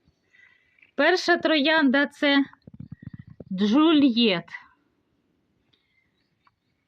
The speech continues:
Коріння було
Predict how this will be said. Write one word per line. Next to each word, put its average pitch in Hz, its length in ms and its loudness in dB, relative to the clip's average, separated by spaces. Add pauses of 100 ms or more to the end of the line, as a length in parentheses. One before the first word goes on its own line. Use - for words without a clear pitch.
(2500)
Коріння 320 480 2
було 254 460 2